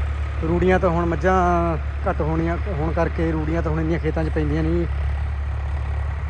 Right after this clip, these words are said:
ਇੱਧਰ ਇੱਕ ਵਾਰੀ ਮਾਰਿਆ ਹਜੇ ਤਵੀਆਂ, ਦੁਬਾਰੇ ਮਾਰਨ ਦੀ ਤਿਆਰੀ ਆ। ਉਹ ਦੇਖੋ ਕਿੰਨਾ ਫਰਕ ਆ ਇਹਦਾ,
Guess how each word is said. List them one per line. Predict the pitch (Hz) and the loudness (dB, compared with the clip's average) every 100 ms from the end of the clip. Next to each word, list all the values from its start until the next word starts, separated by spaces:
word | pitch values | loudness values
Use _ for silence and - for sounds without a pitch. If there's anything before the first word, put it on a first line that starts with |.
| - - - - - - - - 165 | -4 -4 -4 -4 -4 -4 -4 -2 -2
ਇੱਧਰ | 160 180 | 2 0
ਇੱਕ | - | 2
ਵਾਰੀ | 165 170 | 2 2
ਮਾਰਿਆ | 165 165 170 160 | 2 2 2 2
ਹਜੇ | 165 160 - - - - - - - - - 71 - - - - - - - - | 0 -4 -6 -8 -6 -6 -6 -6 -6 -6 -6 -6 -6 -4 -6 -6 -4 -4 -4 0
ਤਵੀਆਂ, | 165 165 180 165 - - - - - | 2 4 2 0 -4 -4 -4 -2 2
ਦੁਬਾਰੇ | 160 160 | 2 4
ਮਾਰਨ | 160 160 | 4 2
ਦੀ | 156 | 2
ਤਿਆਰੀ | 147 147 143 160 | 0 0 0 0
ਆ। | - - - - - - - - - - - - - - - - | -2 -4 -4 -2 -2 -2 -4 -4 -4 -4 -4 -4 -6 -4 -4 -2
ਉਹ | 170 | 0
ਦੇਖੋ | 165 | 0
ਕਿੰਨਾ | 165 160 | 0 0
ਫਰਕ | 151 151 143 | 0 -2 -2
ਆ | 165 | -2
ਇਹਦਾ, | 170 170 | 0 -2